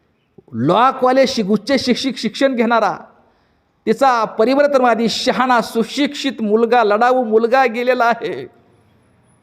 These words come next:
आणि तो तुम्ही असं त्या मुला-, त्या मुलाला ज्या पद्धतीनं, क्रूर पद्धतीनं मारला, शासन पुरस्कृत हत्या आहे ती. आणि ह्या तुमच्या ज-, अ, जिल्हाधिकारी, सु-, परभणीचे जिल्हाधिकारी, परभणीचे आयजी आणि,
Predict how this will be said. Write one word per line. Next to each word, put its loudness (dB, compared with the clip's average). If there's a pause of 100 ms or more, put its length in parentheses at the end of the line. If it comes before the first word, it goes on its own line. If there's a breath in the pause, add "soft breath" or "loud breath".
(540)
आणि -6
तो 4
तुम्ही 2
असं 0
त्या 0
मुला-, 0
त्या 0
मुलाला 2
ज्या 2
पद्धतीनं, 0
क्रूर 0
पद्धतीनं 0
मारला, 2
शासन -2
पुरस्कृत -2 (140)
हत्या -2
आहे -2
ती. -14 (1600)
आणि -2
ह्या 2
तुमच्या 0
ज-, 2 (280 loud breath)
अ, 0 (140)
जिल्हाधिकारी, 2
सु-, -8
परभणीचे 2
जिल्हाधिकारी, 2
परभणीचे 2
आयजी 2
आणि, -2